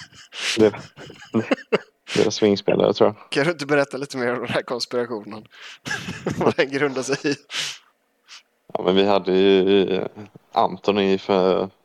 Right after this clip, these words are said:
Speaker 2: någon vecka sedan som har blivit
Speaker 1: Som har blivit anklagad
Speaker 2: Han har
Speaker 1: för
Speaker 2: tagit en paus nu.
Speaker 1: Ja.
Speaker 2: Ja.
Speaker 1: Och sen då, vilka
Speaker 2: Ja.
Speaker 1: fler vingspelare har vi? Marcus Rashford. Han
Speaker 2: Ja,
Speaker 1: plottar
Speaker 2: det
Speaker 1: en
Speaker 2: kommer väl
Speaker 1: flytt till
Speaker 2: någonting där
Speaker 1: Arsenal.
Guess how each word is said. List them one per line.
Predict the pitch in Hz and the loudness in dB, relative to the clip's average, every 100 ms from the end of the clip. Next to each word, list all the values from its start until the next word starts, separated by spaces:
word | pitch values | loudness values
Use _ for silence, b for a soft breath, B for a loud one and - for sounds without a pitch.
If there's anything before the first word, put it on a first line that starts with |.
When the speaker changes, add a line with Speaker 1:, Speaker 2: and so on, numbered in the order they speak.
| _ | _
Speaker 2:
någon | 95 98 | -2 0
vecka | 95 - 90 | 0 0 0
sedan | 92 92 | 0 0
som | 98 92 | -2 0
har | 92 | 0
blivit | 92 92 90 - - - _ _ _ _ _ _ _ _ _ _ - | 2 0 0 -4 -18 -20 _ _ _ _ _ _ _ _ _ _ -12
Speaker 1:
Som | 117 | -8
har | 110 | -6
blivit | 113 | -6
anklagad | 117 113 113 107 | -6 -6 -8 0
Speaker 2:
Han | 92 95 | 2 2
har | |
Speaker 1:
för | 95 | 2
Speaker 2:
tagit | 101 95 92 | 2 0 0
en | 92 | -2
paus | 95 85 87 - | 2 2 0 -2
nu. | 90 - _ - | -4 -4 _ -14
Speaker 1:
Ja. | 101 | -8
Speaker 2:
Ja. | 107 - - - _ _ _ _ | -4 -2 -4 -6 _ _ _ _
Speaker 1:
Och | 117 | -6
sen | 123 110 | -4 -4
då, | 113 117 110 82 | -4 -4 -4 -6
vilka | 120 127 - 123 | -4 -6 -4 -2
Speaker 2:
Ja. | 95 95 | -2 -2
Speaker 1:
fler | 127 113 | -8 -6
vingspelare | 120 127 95 104 120 | -6 0 0 0 -6
har | |
vi? | 110 113 | -6 -6
Marcus | 120 131 131 - | -4 -4 -4 -4
Rashford. | 120 110 139 127 - _ b b b b b b _ _ _ - - - - _ _ _ _ _ _ _ | -4 -4 -8 -12 -16 _ b b b b b b _ _ _ -16 -12 -12 -14 _ _ _ _ _ _ _
Han | - | 0
Speaker 2:
Ja, | 95 104 | 4 4
Speaker 1:
plottar | 104 101 | 4 4
Speaker 2:
det | |
Speaker 1:
en | 104 | 2
Speaker 2:
kommer | 98 95 | 2 2
väl | 101 | 2
Speaker 1:
flytt | 98 | 2
till | 95 | 2
Speaker 2:
någonting | 98 101 98 | 2 2 4
där | 98 | 4
Speaker 1:
Arsenal. | - 95 | 4 -2